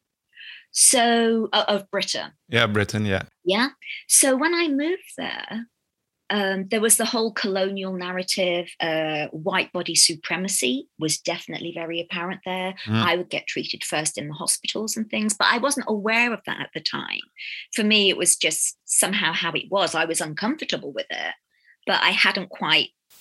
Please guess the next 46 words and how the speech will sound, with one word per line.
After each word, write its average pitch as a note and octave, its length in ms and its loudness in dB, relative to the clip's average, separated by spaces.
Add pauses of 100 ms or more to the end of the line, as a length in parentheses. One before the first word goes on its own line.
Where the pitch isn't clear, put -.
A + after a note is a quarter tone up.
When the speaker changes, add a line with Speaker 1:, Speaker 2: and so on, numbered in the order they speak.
(120)
Speaker 1:
clicked - 440 0
into F#3+ 300 -2
all B2+ 200 -4
of - 140 -14
that. F#2 240 -6
Speaker 2:
Mm-hmm. G2+ 460 4 (320)
Speaker 1:
Um, G#3+ 420 2
but B3 140 0
I D4+ 120 4
felt B3 300 0
more B3 240 0
at - 100 -4
home A3 220 0
in G#3 120 -2
Ghana G3 380 -4
than F#3 140 -6
I F#3 80 -4
do F3+ 180 -4
in F3+ 120 -2
Sweden. C4+ 480 0 (560)
Speaker 2:
Really? G2 520 2 (320)
Speaker 1:
And G3+ 120 2
I A#3 100 2
think F3+ 300 -2
it - 80 -4
was - 160 0
that, E3+ 260 0
y-, F#3+ 140 -4
you F#3+ 180 2
know, D3+ 100 -4
the F#3 140 2
echoes E3+ 480 0
of D3 120 -6
the E3+ 80 0
colonial D#3 680 -4 (180)
leg-, E3 360 -2 (160)
legacy, D#3 500 0
people F3+ 240 -4
being D#3 380 -6
open, D3+ 440 -6
people D3+ 280 -10
being D3+ 240 -8
more D3+ 180 -6
welcoming. D#3+ 640 -6 (140)
Whereas D#3+ 340 -2
in F3 200 -8